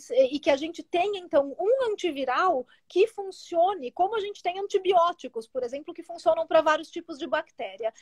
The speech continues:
Então, a gente precisa ter um investimento maciço em ciência pra ter essas duas ferramentas na manga, um antiviral genérico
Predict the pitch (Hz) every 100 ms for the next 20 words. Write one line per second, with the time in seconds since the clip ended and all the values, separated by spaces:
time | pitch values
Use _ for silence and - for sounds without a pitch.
0 | - - - 269 302 311 311 302 320 -
1 | 277 - - 311 403 440 440 302 254 220
2 | 233 240 262 262 269 269 254 320 - -
3 | 294 294 339 - 214 - _ _ 240 269
4 | - 254 226 240 311 370 403 - - -
5 | 320 294 - 349 359 320 320 269 226 392
6 | 539 - 403 359 339 359 403 392 494 330
7 | 208 220 214 _ - 240 247 415 440 392
8 | 359 339 320 311 277 302 330 403